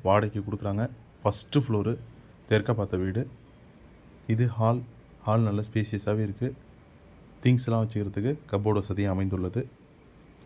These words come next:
கிரவுண்ட் ஃப்ளோர்லேயும் இதேமாரி ஒரு வீடு ரெண்ட்டுக்கு அவைலபிளாக இருக்கு. இப்போ நம்ம பார்க்குற இந்த வீட்டுக்கு வந்துட்டு எட்டாயிரத்தி ஐந்நூறுரூவா வாடகை.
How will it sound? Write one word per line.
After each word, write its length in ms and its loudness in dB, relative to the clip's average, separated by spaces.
கிரவுண்ட் 340 6
ஃப்ளோர்லேயும் 440 2
இதேமாரி 460 2
ஒரு 140 -2
வீடு 220 0
ரெண்ட்டுக்கு 380 2
அவைலபிளாக 500 2
இருக்கு. 240 -4
இப்போ 160 -4
நம்ம 160 0
பார்க்குற 300 2
இந்த 160 0
வீட்டுக்கு 260 0
வந்துட்டு 280 -2
எட்டாயிரத்தி 320 0
ஐந்நூறுரூவா 320 2
வாடகை. 360 2